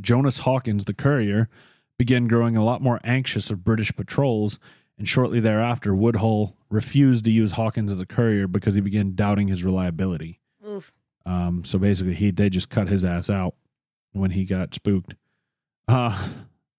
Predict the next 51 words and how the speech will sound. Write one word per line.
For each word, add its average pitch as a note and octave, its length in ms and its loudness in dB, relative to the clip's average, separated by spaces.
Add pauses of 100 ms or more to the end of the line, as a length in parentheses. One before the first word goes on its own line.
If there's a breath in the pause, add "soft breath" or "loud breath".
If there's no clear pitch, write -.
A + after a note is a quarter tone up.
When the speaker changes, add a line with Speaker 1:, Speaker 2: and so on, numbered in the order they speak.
(580)
Speaker 1:
so - 100 -2
there C3 160 2
were B2 120 0
several G#3 400 2
other C3 200 0
members B2 320 2
of A2 60 -2
the A2 80 -4
Culper A2+ 340 -2
Ring, G#2+ 480 -2 (100)
um, F#2 680 -8 (360)
and G#2+ 140 2
the G#2+ 60 2
secrecy E3+ 460 2
that B2+ 180 0
surrounded A2 500 0
the G#2+ 60 0
organization, G#2 580 0
obviously, G2 400 -2
as F#2+ 100 0
you G2 60 0
can G2 100 -6
imagine, G#2 300 2
was F2+ 100 -4
very G#2+ 220 0
intense. C3 540 -2 (800 soft breath)
It's A#2+ 140 0
believed B2+ 380 2
that B2 160 -4
these B2 220 2
things, A#2 560 0
uh, A2 60 -2
or G#2+ 280 2
that A2+ 180 -2
things C#3 200 4
were A#2 60 4
kept G#2+ 220 -2
so C#3+ 180 2
secretive B2 480 2
that A2 200 -4
Washington A#2 520 0
himself G2+ 760 -2
did G#2+ 160 -4
not G#2 240 0
know G#2+ 140 2
the G#2 140 2
identity G2+ 400 2
of F#2+ 120 0
all G2 180 0
its F#3 120 -4
operatives. C3+ 580 0